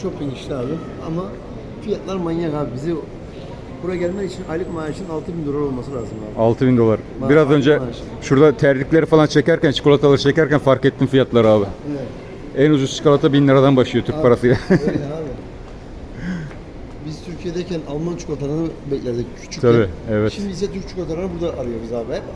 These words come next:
Speaker 1: hayatım boyunca hep çikolata bekledik abi.
Speaker 2: <laughs>
Speaker 1: Hep çikolata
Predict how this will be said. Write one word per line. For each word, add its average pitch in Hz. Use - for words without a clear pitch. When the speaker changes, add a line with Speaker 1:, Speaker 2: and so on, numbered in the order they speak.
Speaker 1:
hayatım 196
boyunca 220
hep 214
çikolata 190
bekledik 127
abi. 113
Speaker 2:
<laughs> -
Speaker 1:
Hep 254
çikolata 170